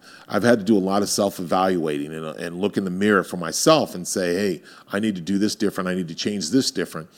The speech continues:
I need to go back and do this," um, because it just ain't about me.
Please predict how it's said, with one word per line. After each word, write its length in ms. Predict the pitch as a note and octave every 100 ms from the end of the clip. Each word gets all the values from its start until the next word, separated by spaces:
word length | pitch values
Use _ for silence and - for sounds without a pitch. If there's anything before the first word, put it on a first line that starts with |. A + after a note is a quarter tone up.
| - - -
I 180 | F#2+ G2+
need 200 | F#2+ E2+
to 60 |
go 220 | E2 F#2+
back 300 | F2 F2 D#2+
and 160 | - F2
do 160 | E2+ D#2+
this," 380 | G#2 F2 - - - -
um, 380 | - G#2 G2+ G2 - _ _ _ -
because 240 | - F2
it 80 | E2
just 240 | G2 F#2+ G2+
ain't 120 | E2+
about 280 | D2+ E2+ E2+
me. 200 | F#2+